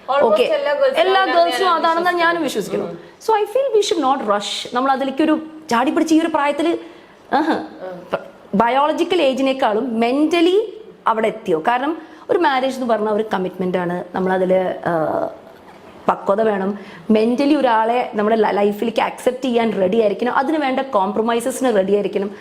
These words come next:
Speaker 2: So I feel അതിനുള്ളൊരു പക്വത ആയിക്കഴിഞ്ഞാലാണ് നമുക്കൊരു, മറ്റേത് എന്താ വെച്ച് കഴിഞ്ഞാൽ ചിലവര് ഓട്ടോമാറ്റിക്കലി ആ, പ്രത്യേകിച്ച് ലേഡി, സ്ത്രീകള്
Speaker 1: ഉം.
Speaker 2: നാച്ചുറലി വ-, വളരെ, ആ, ഫ്ലെക്സിബിൾ ആണ്.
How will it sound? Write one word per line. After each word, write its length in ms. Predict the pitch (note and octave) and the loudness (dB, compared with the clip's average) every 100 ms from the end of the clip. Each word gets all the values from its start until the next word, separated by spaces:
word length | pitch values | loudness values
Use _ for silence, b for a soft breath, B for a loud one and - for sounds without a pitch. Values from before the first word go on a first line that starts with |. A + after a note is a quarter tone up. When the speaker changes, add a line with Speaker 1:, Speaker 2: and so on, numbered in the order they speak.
| B - F4+ | B -6 -2
Speaker 2:
So 120 | E4 | -2
I 40 | |
feel 200 | D#4+ F#4+ | 0 0
അതിനുള്ളൊരു 520 | D#4+ C4 D4+ E4+ E4+ E4+ - | 2 0 2 2 0 -2 -4
പക്വത 680 | B3+ B3+ - D#4 D4+ F4 A#4 - - F#3 | -4 -4 -6 -2 2 0 -2 -6 -10 -2
ആയിക്കഴിഞ്ഞാലാണ് 840 | B3+ C4+ - B3 A3 G#3+ A3 A3 A#3 | 0 0 0 0 2 0 0 0 -2
നമുക്കൊരു, 460 | A3 A3 - D4+ B B B | -2 -2 -2 -4 B B B
മറ്റേത് 240 | B3 B3 D#4+ | -2 0 0
എന്താ 160 | D#4+ | 2
വെച്ച് 120 | E4 D#4 | 0 0
കഴിഞ്ഞാൽ 160 | D#4+ - - | 0 -2 -6
ചിലവര് 540 | C#4+ E4 G4 A#4 C5+ - | -2 0 2 2 0 0
ഓട്ടോമാറ്റിക്കലി 520 | D4 D#4 E4 D#4 D#4+ | 0 2 0 0 0
ആ, 100 | D#4+ | 0
പ്രത്യേകിച്ച് 680 | D4 - - B3 A3 A3+ A#3 | -2 -6 -12 -4 -2 -2 2
ലേഡി, 320 | A3 A3 A3+ - | 2 2 -2 -10
സ്ത്രീകള് 480 | - A3+ A#3+ C4 F#4 - - | -8 -4 -2 0 -2 -4 -6
Speaker 1:
ഉം. 300 | G#3 F3+ - - - - - G#3 | -4 -4 -8 -16 -20 -20 -4 0
Speaker 2:
നാച്ചുറലി 600 | A#3 B3 B3 C4 C4+ C#4+ | 0 0 -2 0 0 -2
വ-, 180 | G#3 - F#3+ | -4 -4 -2
വളരെ, 260 | G#3 A3+ | 0 0
ആ, 420 | A#3+ - F#3 F3+ | 0 -2 -2 -2
ഫ്ലെക്സിബിൾ 460 | F3+ A3 G#3 B3 A#3 | -2 -2 -2 -2 -2
ആണ്. 160 | E3 | -4